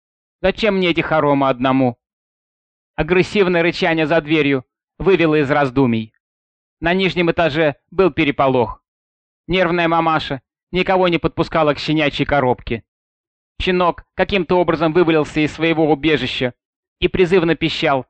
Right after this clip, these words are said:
на холодном полу. В теплых руках слепой кутеныш сразу утих и, вцепившись беззубым ртом в палец,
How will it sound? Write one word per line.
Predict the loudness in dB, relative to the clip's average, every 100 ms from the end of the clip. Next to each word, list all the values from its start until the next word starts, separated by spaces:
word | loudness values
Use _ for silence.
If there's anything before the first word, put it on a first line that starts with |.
| -6
на | -2
холодном | 0 2 2 0
полу. | 0 0 0 -2 _ _ _ _ _ _ _ _
В | -4
теплых | 0 2 0 0
руках | 0 0 -2 -2 -8 _ _ _ _ -4
слепой | 0 2 2
кутеныш | 2 0 0 0 0 -4 -10
сразу | -4 -2 0 2
утих | 0 0 -4 -4 _ _ _ _ _ _ -6
и, | -4
вцепившись | -2 -2 0 0 0 0
беззубым | -2 0 0 2 0
ртом | 0 -2 -2
в | -4
палец, | -2 0 -2 -4